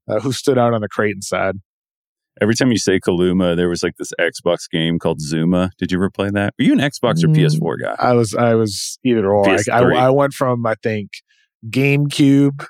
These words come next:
Speaker 1: to
Speaker 2: You're
Speaker 1: P S two
Speaker 2: GameCube. I
Speaker 1: to
Speaker 2: see
Speaker 1: X-,
Speaker 2: that.
Speaker 1: to Xbox three sixty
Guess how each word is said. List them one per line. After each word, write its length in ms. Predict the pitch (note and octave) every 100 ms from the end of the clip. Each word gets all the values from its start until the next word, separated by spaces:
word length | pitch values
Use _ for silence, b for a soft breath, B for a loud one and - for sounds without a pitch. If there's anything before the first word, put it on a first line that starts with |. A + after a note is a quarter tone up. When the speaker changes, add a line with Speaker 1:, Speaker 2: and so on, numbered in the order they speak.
| _ _
Speaker 1:
to 120 | - A#2+
Speaker 2:
You're 480 | A2+ A2 A2 G#2 G#2 -
Speaker 1:
P 200 | C3 B2+
S 200 | B2 F#2+
two 300 | F#2+ C#3 C3+
Speaker 2:
GameCube. 380 | C3 E2 D#2+ D2 -
I 40 | F#2
Speaker 1:
to 40 |
Speaker 2:
see 220 | A#2+ C3+ -
Speaker 1:
X-, 0 |
Speaker 2:
that. 300 | C3+ D2 -
Speaker 1:
to 80 | D3
Xbox 580 | C3 - - C3+ B2+ -
three 140 | C3
sixty 800 | A2 - C3 - C3+ C3 B2 A#2+